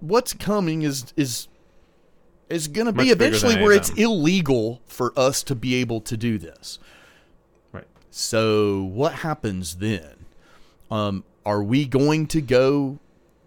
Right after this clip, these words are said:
Speaker 1: underground and, oh, you, you,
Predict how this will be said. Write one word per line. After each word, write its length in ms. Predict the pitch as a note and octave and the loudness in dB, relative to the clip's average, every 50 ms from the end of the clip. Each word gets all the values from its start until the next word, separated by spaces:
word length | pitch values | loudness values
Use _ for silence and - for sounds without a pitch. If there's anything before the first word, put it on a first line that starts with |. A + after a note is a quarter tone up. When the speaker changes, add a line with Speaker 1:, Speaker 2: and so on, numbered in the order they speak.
| _ - | _ -2
Speaker 1:
underground 1000 | B2+ C#3 D3+ C#3 D3+ D3 C3+ B2 B2 C3 B2+ B2+ B2+ C3 C3 C3 B2+ C3 B2 - - | -2 0 0 0 -2 -2 -2 -2 -2 -2 -2 0 -2 -2 -2 -2 -2 -4 -6 -6 -4
and, 320 | B2 A#2 A2+ A2 G#2 G2+ - _ _ _ _ G#2+ | -4 -2 -2 -2 -4 -8 -10 _ _ _ _ -12
oh, 180 | A2 A2+ F#2 E2 | -10 -10 -10 -10
you, 200 | G2+ C3+ D#3+ E3+ - - - _ _ _ _ _ _ _ _ _ _ - | -8 -8 -8 -8 -10 -14 -20 _ _ _ _ _ _ _ _ _ _ -14
you, 200 | - C#3+ D3 | -12 -12 -12